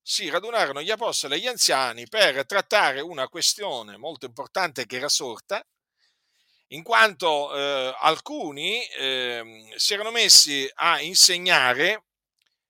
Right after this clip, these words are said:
eh, che, a, a dire che bisognava circoncidere i gentili e comandare loro ad osservare la legge di Mosè. E allora praticamente questa questione, eh, fu,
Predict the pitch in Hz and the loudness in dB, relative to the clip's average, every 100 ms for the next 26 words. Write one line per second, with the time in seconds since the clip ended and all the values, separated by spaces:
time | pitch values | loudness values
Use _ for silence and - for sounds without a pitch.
0 | _ - 139 143 135 131 123 120 117 117 | _ -4 -2 0 0 0 0 -2 -4 -6
1 | - 202 175 135 127 117 - 110 123 147 | 0 2 2 0 -8 -8 -10 -8 -8 -6
2 | 185 143 165 185 - 190 185 262 202 151 | -4 -2 -2 -4 -6 -8 -8 0 2 2
3 | 143 202 - 214 - 214 165 156 170 202 | -2 -4 -6 -4 -4 -2 -2 -2 -2 -6
4 | 208 170 170 135 135 - 185 180 151 160 | -8 -12 -6 -4 -4 -6 -10 0 0 0
5 | 135 131 160 - 127 131 123 120 117 113 | -6 -8 -6 -4 -2 0 0 -2 -6 -10
6 | 113 104 - - _ _ _ _ _ _ | -20 _ -16 -16 _ _ _ _ _ _
7 | _ _ _ _ _ _ 220 226 196 226 | _ _ _ _ _ _ 6 6 6 2
8 | 247 190 165 160 180 202 220 190 143 165 | 0 2 0 0 -4 -4 -2 -4 -4 -6
9 | 175 185 _ - - _ _ _ _ _ | -6 -8 _ -20 -20 _ _ _ _ _
10 | _ _ - 214 - 160 156 147 - 226 | _ _ 0 2 4 2 0 -2 0 0
11 | 196 123 104 87 - _ _ _ 107 110 | 0 -2 -8 -14 -18 _ _ _ -4 -2
12 | 104 101 98 - 214 233 | -2 -4 -6 -10 -10 -12